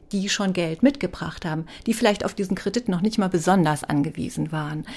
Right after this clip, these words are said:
Das heißt, diejenigen, die da Schwierigkeiten hatten, die nicht genügend Eigenkapital, das ist das entscheidende Stichwort eigentlich dabei, die haben von diesen niedrigen Zinsen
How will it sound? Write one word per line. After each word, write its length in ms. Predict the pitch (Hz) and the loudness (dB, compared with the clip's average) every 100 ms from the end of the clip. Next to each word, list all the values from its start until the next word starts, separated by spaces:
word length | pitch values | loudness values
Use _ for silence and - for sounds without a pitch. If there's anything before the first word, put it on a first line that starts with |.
| - - | -12 -2
Das 240 | 170 175 | 0 2
heißt, 300 | 190 185 - | 0 0 0
diejenigen, 600 | 214 247 247 247 240 240 - - - - | 6 10 12 12 12 8 6 -8 -14 0
die 380 | 220 220 220 202 | 2 4 4 4
da 260 | 214 220 233 | 4 6 6
Schwierigkeiten 960 | - 330 427 247 - 180 165 160 156 | 8 10 8 6 2 2 2 0 -2
hatten, 420 | 165 - 220 240 | -2 2 4 4
die 400 | 226 233 233 226 - - - - | 4 0 2 0 -2 -12 -12 -2
nicht 360 | 214 208 - | -2 -2 -2
genügend 320 | 214 196 190 - | 2 2 2 6
Eigenkapital, 720 | 277 240 - 165 - 160 175 | 8 8 6 -4 0 2 4
das 140 | 190 | 2
ist 160 | - 185 | 0 -2
das 120 | 190 | -2
entscheidende 480 | - 180 196 175 165 | 0 2 2 0 0
Stichwort 520 | - 233 - 165 160 | 2 0 0 -4 -2
eigentlich 300 | 156 160 - | -2 -4 -4
dabei, 460 | 180 165 165 175 220 - - - - - | -4 -2 0 0 -2 -6 -16 -16 -18 -4
die 220 | 185 233 | 6 8
haben 200 | 247 247 | 12 12
von 180 | 247 233 | 12 8
diesen 200 | 208 196 | 6 6
niedrigen 480 | 202 330 - 277 254 | 8 8 6 6 6
Zinsen 520 | - 269 240 190 180 | 8 10 10 8 0